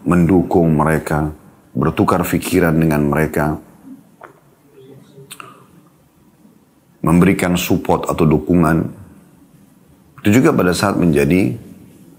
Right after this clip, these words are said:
seorang ibu kepada anaknya. Berapa banyak anak-anak yang sukses dari tangan ibu-ibu yang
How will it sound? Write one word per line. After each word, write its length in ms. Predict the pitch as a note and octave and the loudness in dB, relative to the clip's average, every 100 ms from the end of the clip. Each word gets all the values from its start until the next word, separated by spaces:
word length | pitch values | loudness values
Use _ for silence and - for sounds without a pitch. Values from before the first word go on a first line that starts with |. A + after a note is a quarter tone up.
| - - | -18 -4
seorang 480 | D#2+ F2+ F#2 F2+ F#2 | 0 2 2 2 4
ibu 400 | G#2 E2+ C#2 - - - - - - - - - - - | 4 4 0 -4 -14 -20 -20 -20 -20 -20 -20 -20 -20 -20
kepada 400 | - D#2 D#2+ C2 | -6 -2 0 0
anaknya. 560 | D#2 G2 - C#2+ C2 - - - - - - - - - - | 0 0 -2 -6 -8 -16 -20 -20 -20 -20 -20 -20 -20 -14 -4
Berapa 320 | G2+ G2 G2 | -2 0 0
banyak 560 | F2+ A#2 B2 G#2+ - | 2 0 0 -2 -2
anak-anak 400 | F2+ F#2 E2 F2 | 0 2 2 2
yang 240 | F2 E2 D#2 | 2 0 -2
sukses 720 | - - - A2+ A#2 - - | -4 -4 -2 -2 -2 -4 -2
dari 240 | D#2 E2 | 0 0
tangan 320 | F2+ F2 F#2 F#2 | 0 0 0 0
ibu-ibu 560 | E2 D#2 E2 D#2 E2 | 0 2 2 2 2
yang 240 | D#2 C#2+ | 2 -2